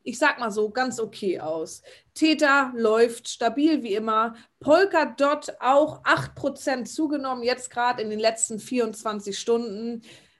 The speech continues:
Ripple, nun gut, wir müssen nicht immer wieder über Ripple reden. Ripple ist mal gerade out of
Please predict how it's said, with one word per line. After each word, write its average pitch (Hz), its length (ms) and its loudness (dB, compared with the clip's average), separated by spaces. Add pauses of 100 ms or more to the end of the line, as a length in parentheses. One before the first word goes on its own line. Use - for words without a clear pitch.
Ripple, 294 680 4
nun 277 260 -4
gut, 262 320 -4
wir 240 80 -4
müssen 240 300 -6
nicht 226 100 -4
immer 220 260 -2
wieder 214 200 -2
über 190 260 -4
Ripple 262 260 -2
reden. 233 280 -4
Ripple 233 240 -2
ist 196 220 -4
mal 202 120 -4
gerade 196 400 -4
out 208 220 -2
of - 260 -6